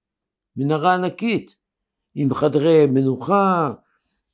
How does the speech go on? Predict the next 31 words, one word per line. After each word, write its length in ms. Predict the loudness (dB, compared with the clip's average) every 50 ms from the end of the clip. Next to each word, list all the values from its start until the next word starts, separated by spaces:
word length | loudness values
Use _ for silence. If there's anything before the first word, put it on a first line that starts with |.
| -18 -12 -8
עם 160 | -8 -8 -6
שירותים, 1040 | -4 -2 -2 0 0 -2 -4 -4 -2 -2 0 2 2 4 4 4 4 4 2 -2 -4
הכל 280 | -2 2 2 2 2
מה 140 | 2 0 -2
שאתם 200 | -2 -2 -4 -4
רוצים 440 | -4 -4 -6 -2 0 2 2 2 0
שם. 200 | -4 -8 -12 -14 -16 _ _ _ _ _ _ _ _ _ -8 -8 -8 -12 -20 _ _ _ _ _ _ _ -8
עכשיו 320 | -6 -6 0 2 4 4
מצאו 380 | 6 4 2 2 4 6 6 6
את 80 | 6 4
זה, 120 | 0 -2
כבר 200 | -2 -2 -2 0
נלחמים 480 | 0 0 -2 0 0 0 0 0 -2 -2
כמה 240 | -2 -2 -2 -2 -4
חודשים, 540 | -4 -4 -4 -2 -2 -2 0 0 -2 -2 -2
וכל 220 | -2 -2 0 0
יום 140 | 2 0 0
מוצאים 360 | -2 -4 -4 -4 -6 -4 -4
עוד. 180 | -4 -6 -8 -10 -14 _ _ _ _ _ _ _ _ _ _ _ _ _ _ _ _ _ _ _ _ 0
אם 120 | 2 4 4 4
הם 140 | 6 6
היו 320 | 6 6 6 6 4 4 4
פולשים 520 | 4 4 4 2 0 2 2 2 2 2
אז 320 | 2 2 0 0 -2 -8 -16 _ _ _ _ _ _
בשמחת 560 | -4 -4 0 0 0 0 2 2 2 2 2 2
תורה, 380 | 2 2 4 4 2 2 2 0 -4 -10 _ _ _ _ _ _ _ _ _ _ _ _ _ _ _ -4 -4 -4 -8 -16 _ _ _ _ _ _ _ _ -20 -12 -6
לא 100 | -4 -2
היה 100 | 0 0
נשאר 300 | 0 -2 -2 -4 -6 -6 -8
כאן 100 | -10 -14 -12 -14
כלום. 200 | -16 -18 -20